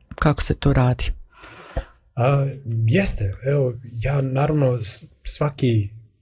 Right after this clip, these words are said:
Speaker 2: svaki sistem ima neke dobre i svoje loše strane, ali pokušat ću da izvučem neke lekcije iz toga. Recimo, u prije same <clears throat> socijalističke Jugoslavije, kada je bila Kraljevina Jugoslavija, sad ja govorim kao da ja sad, ovaj, sam istoričar, ali, ali sam recimo slušao istoričare,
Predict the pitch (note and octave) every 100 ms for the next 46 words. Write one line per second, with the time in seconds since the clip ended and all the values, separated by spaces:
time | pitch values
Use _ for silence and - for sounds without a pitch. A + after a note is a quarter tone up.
0 | _ _ - - _ - - - - -
1 | C#3+ B2 C#3+ - D#3 C3+ C#3+ C#3 C#3 A#2+
2 | C3 C#3+ - D3+ C3 B2 C3+ - - B2
3 | A#2+ D#3 D#3+ D#3 D#3+ - C#3 F3+ - -
4 | C#3+ C#3 C3 - C#3+ C#3 A#2+ A#2 B2+ -
5 | G2 - G2 G2+ C3+ - G3+ D3+ - -
6 | C3+ B2+ A2+ F3 A3 A2+ - C3 C3 C3+
7 | A2 - D#3+ B2+ - A2+ C3+ E3 - G#2
8 | G2 - E3+ - A#2 G#2+ C#3 - B2+ D3+
9 | G#2+ G2+ G#2+ - G2 A2 G3 - - _
10 | _ - D#3+ D3 B2 C#3 A#2+ A2+ B2 A#2+
11 | A#2+ G#2+ - A2+ G2+ - - _ - G#2
12 | A2 A2 A2+ A2+ - - - C3+ B2 E3
13 | F3+ - A#2+ C3+ D#3+ D#3+ C#3+ C#3 - C3+
14 | E3+ D3+ - G#3+ G#2+ F#2+ G2 G#2+ D#3+ G3+